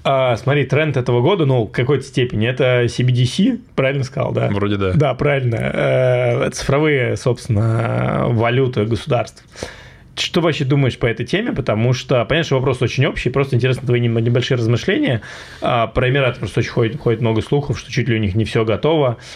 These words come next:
Speaker 1: Там, понятно, про наш там крипторубль тоже какая-то, Китай что-то суетит. То есть все потихонечку что-то делают, и если мы посмотрим в целом на... я там не силён в макроэкономике, но на тот некий фон, который я вижу, да, то, о чём говорят там Рейдалю и другие, что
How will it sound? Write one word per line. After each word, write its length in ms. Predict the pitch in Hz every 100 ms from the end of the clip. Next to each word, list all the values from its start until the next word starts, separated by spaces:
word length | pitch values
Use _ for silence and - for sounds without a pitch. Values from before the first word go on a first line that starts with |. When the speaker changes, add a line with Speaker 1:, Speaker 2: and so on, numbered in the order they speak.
| -
Speaker 1:
Там, 300 | - 110 98
понятно, 340 | 139 135 139 120
про 160 | 110
наш 160 | 110 113
там 160 | - 104
крипторубль 540 | 117 - 123 123 107
тоже 280 | 123 165 135
какая-то, 460 | 120 - 117 110
Китай 500 | 101 - 123 - 175 160
что-то 260 | 147 135
суетит. 460 | - 131 120 131 120 - -
То 80 | -
есть 80 | 113
все 260 | - 208 240
потихонечку 640 | 202 156 123 165 147 -
что-то 220 | 151 131
делают, 500 | 127 233 320 143 123
и 40 |
если 240 | 113 131 135
мы 60 | 123
посмотрим 440 | 123 139 139 120
в 80 | -
целом 440 | - 147 135 110
на... 300 | 107 113 110 101 - - -
я 180 | 127 131
там 120 | 120
не 80 | 143
силён 280 | 131 156 131
в 60 |
макроэкономике, 960 | 110 120 123 104 117 160 269 302 127 101 - - -
но 300 | - 123 127
на 160 | 123 120
тот 240 | 117 147
некий 240 | 131 117 120
фон, 300 | - 160 127
который 320 | 113 110 107
я 40 |
вижу, 300 | 113 220 170
да, 180 | 110 113
то, 200 | 113 113
о 60 | 107
чём 160 | 107
говорят 260 | 107 107 101
там 160 | 104 107
Рейдалю 480 | 104 104 113 107 104
и 20 |
другие, 420 | 107 110 196 220
что 460 | - - 123 120